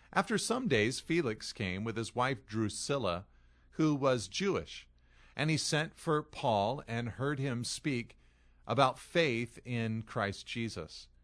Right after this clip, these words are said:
And he reasoned about righteousness and self-control and the coming judgment. And Felix was alarmed and said, "Go away for the present. When I get an opportunity, I will summon you." At the same time, he hoped that money would be given him by Paul, so he sent for him often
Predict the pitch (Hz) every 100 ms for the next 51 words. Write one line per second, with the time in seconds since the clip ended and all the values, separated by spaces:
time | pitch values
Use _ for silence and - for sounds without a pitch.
0 | - - - 123 165 117 117 117 139 139
1 | 147 123 107 104 101 - 117 - 110 110
2 | - 104 92 - 113 - 120 - - 95
3 | 90 101 107 101 - 117 113 104 90 113
4 | 123 101 95 - _ _ _ - - 101
5 | - 220 220 135 - 127 120 123 151 160
6 | 117 117 110 147 127 110 208 214 156 165
7 | 165 - 110 - - 131 101 80 - _
8 | _ _ - 104 147 175 165 160 147 143
9 | 139 113 - 170 196 139 107 120 117 123
10 | 120 - 160 175 110 80 - - _ -
11 | _ _ - 98 117 - 151 139 131 123
12 | 101 104 101 120 - 104 95 117 147 123
13 | 104 90 95 104 98 98 95 98 113 -
14 | 101 92 - 131 117 90 92 123 110 110
15 | - 156 165 143 117 110 120 131 - 101
16 | 92